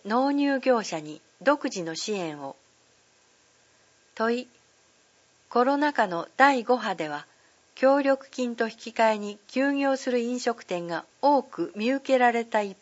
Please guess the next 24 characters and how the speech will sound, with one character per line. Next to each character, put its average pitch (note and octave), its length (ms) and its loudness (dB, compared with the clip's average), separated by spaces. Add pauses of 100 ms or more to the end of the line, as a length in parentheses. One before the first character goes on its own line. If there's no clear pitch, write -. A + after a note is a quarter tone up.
方 G#3 220 2
で、 D#3+ 200 -4 (840)
食 A3+ 360 -2
材 B3 320 2
や A3+ 180 -2 (160)
種 D#4 240 0
類 B3 260 0
を F3+ 120 -4
納 G#3+ 220 -2
入 B3 240 -2
す A#3 140 -4
る A3 120 0
事 G#3+ 160 -8
業 A3 220 -2
者 F3 200 -6
は D#3 180 -10 (300)
そ - 180 -6
の A3+ 140 -4
対 A3+ 260 2
象 B3 200 -2
と A#3 160 -2
な G#3+ 160 2
ら F3+ 140 0
ず、 D#3 200 -14